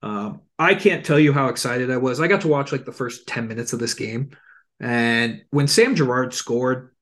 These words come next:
that was a very, very proud moment for me.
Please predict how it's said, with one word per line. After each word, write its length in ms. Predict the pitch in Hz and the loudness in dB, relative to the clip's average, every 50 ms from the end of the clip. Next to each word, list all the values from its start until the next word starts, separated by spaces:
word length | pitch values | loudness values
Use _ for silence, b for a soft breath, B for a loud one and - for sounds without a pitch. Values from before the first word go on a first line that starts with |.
| _ | _
that 320 | 143 139 143 151 151 151 151 | -4 -2 0 0 0 0 0
was 520 | 147 143 143 139 135 131 123 117 - - - | 0 2 2 2 2 0 -2 -4 -8 -10 -8
a 140 | 143 139 135 | -6 -6 -6
very, 500 | 135 - 151 147 139 139 139 135 131 127 | -4 2 4 4 6 6 6 4 4 2
very 380 | 120 117 123 123 120 117 117 | 0 -2 -2 0 0 0 -2
proud 420 | 117 - - 123 113 110 107 110 120 | -2 -8 -10 -8 -8 -8 -8 -10 -12
moment 380 | 131 117 113 117 - - - | -12 -12 -12 -12 -14 -16 -14
for 140 | - - 113 | -12 -10 -10
me. 260 | - - - - - | -10 -12 -14 -16 -18